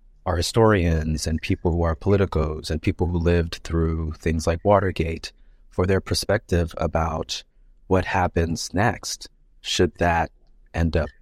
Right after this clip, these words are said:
being the case, that Trump is indicted, because we haven't seen this particular scenario play out in history. But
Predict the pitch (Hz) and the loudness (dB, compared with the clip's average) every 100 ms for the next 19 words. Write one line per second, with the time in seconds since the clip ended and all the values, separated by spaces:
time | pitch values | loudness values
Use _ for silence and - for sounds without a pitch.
0 | - 87 85 78 - 98 - - - 80 | -4 0 0 -2 0 -2 -2 -8 -4 -2
1 | 78 - 80 78 76 73 73 73 80 - | -2 -2 -4 0 -2 0 -4 -2 -2 -2
2 | - - - - - - _ - - 85 | -6 -14 -20 -20 -20 -20 _ -12 -2 -2
3 | - 85 87 85 82 - 87 82 78 - | 0 2 2 2 -2 -2 -2 -2 -4 -10
4 | - 82 80 - - 80 - 76 - 82 | -6 -2 -2 -2 -2 -2 -2 -2 0 0
5 | 82 80 76 - 80 76 76 85 87 - | 0 0 0 0 0 0 -4 -4 -4 -4
6 | - - - _ - - _ - - - | -6 -8 -14 _ -20 -20 _ -20 -10 -2
7 | 90 82 80 - | 0 2 -2 -6